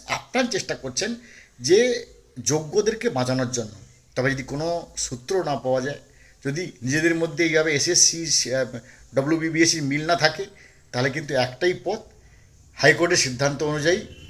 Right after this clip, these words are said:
সেট অ্যাসাইড। সেটা কিন্তু অত্যন্ত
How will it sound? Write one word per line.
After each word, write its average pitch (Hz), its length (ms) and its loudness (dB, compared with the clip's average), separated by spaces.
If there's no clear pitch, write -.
সেট - 340 4
অ্যাসাইড। 123 680 -2
সেটা 131 180 -4
কিন্তু 147 260 -6
অত্যন্ত 160 420 -6